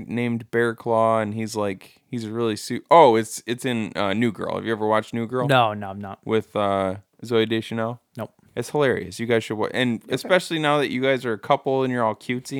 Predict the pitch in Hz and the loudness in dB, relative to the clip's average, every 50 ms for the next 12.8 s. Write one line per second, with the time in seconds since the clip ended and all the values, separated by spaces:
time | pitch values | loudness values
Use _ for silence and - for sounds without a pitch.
0 | 135 131 131 131 131 131 131 131 131 131 123 123 139 135 - - 139 139 - - | -4 -4 -4 -4 -4 -4 -4 -6 -6 -4 -2 -2 -2 -2 -2 -4 -4 -4 -6 -8
1 | _ _ _ _ _ - 123 - 139 127 - - 143 135 127 - 117 104 - - | _ _ _ _ _ -8 -6 -4 -4 -6 -4 -4 -4 -4 -4 -4 -6 -8 -4 -2
2 | 123 113 95 - - 101 101 95 98 - 98 - 120 110 107 101 101 101 98 101 | 0 0 0 -2 -4 -6 -8 -8 -8 -10 -8 -4 -2 -2 -2 -2 -2 -4 -4 -2
3 | 101 101 98 - - 87 - _ _ _ _ - _ _ _ _ - 120 117 117 | -2 -2 -2 -2 -6 -10 -10 _ _ _ _ -20 _ _ _ _ 6 8 8 8
4 | 110 104 98 90 - 92 107 95 92 92 92 113 104 - 104 101 104 98 95 95 | 8 6 2 0 -2 0 0 0 0 -2 -4 -6 0 2 2 4 4 2 2 2
5 | 156 143 120 110 113 104 113 104 - - - 101 92 - - 98 - - - 120 | 2 0 0 -2 -8 -10 -10 -10 -10 -12 -14 -14 -12 -12 -14 -16 -14 -6 -2 0
6 | 120 113 117 110 117 113 113 110 107 101 98 98 107 104 101 - - 101 95 95 | 0 0 2 2 2 2 4 2 2 0 2 2 2 2 2 0 0 0 0 0
7 | - - 110 107 101 - - - 156 151 139 123 - - 131 120 113 107 117 120 | -2 -2 -2 -2 -4 -4 -2 -2 -2 0 0 -2 -2 -2 0 0 0 0 0 -2
8 | 104 - - - 113 110 107 104 104 98 90 104 98 98 98 98 98 98 95 95 | -4 -6 -4 -2 -2 0 0 -2 -4 -4 -2 0 2 2 2 0 0 -2 -2 -2
9 | 92 92 92 92 95 - - - 101 110 127 151 151 - - 107 98 101 95 95 | -2 -4 -6 -6 -10 -12 -12 -8 -6 -4 -4 -4 -4 -4 -6 -4 -4 -4 -4 -6
10 | 95 - - - 101 101 98 95 95 95 92 90 90 90 87 92 - _ _ _ | -8 -8 -6 -6 -6 -6 -6 -6 -6 -6 -4 -4 -6 -6 -8 -12 -16 _ _ _
11 | _ _ _ _ _ _ _ _ _ _ _ _ _ _ - 98 98 92 90 87 | _ _ _ _ _ _ _ _ _ _ _ _ _ _ -8 -6 -4 -4 -4 -6
12 | 90 - - 107 101 98 95 - - 98 95 92 90 90 87 - | -8 -6 -4 -2 -2 -2 -4 -8 -10 -10 -10 -10 -10 -12 -14 -18